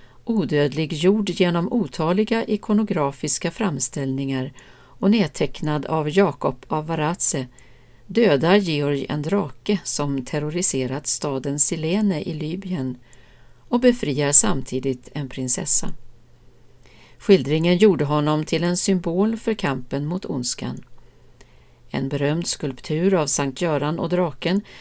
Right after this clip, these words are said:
från fjortonhundratalet finns i Storkyrkan i Stockholm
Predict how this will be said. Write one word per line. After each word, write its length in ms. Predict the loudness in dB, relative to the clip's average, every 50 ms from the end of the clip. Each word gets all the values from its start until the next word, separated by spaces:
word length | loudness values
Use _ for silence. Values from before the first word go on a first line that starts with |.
| -20 -20 -20 -16
från 360 | -4 -2 0 0 0 -2 0
fjortonhundratalet 1120 | 0 -2 0 0 -2 0 0 2 2 0 -2 0 0 0 0 0 0 0 -2 -2 -6 -12 -16 -8
finns 400 | 0 2 4 4 4 4 4 2
i 80 | 2
Storkyrkan 680 | 0 2 2 0 0 0 -2 -2 -2 -2 -2 -2 -4 -2
i 60 | -2
Stockholm 640 | -2 -2 -4 -4 -6 -6 -8 -6 -4 -4 -4 -6 -8